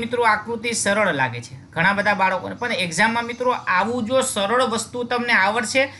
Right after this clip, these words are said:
એ લોજિક તમને આવડશે તો આગળ જતા આના રિલેટેડ દાખલા પણ તમને આવડી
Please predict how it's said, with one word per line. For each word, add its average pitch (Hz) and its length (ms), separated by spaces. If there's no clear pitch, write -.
એ 262 40
લોજિક 240 440
તમને 285 240
આવડશે 233 440
તો 220 60
આગળ 269 320
જતા 262 240
આના 226 280
રિલેટેડ 240 560
દાખલા 190 440
પણ 208 200
તમને 170 320
આવડી 147 320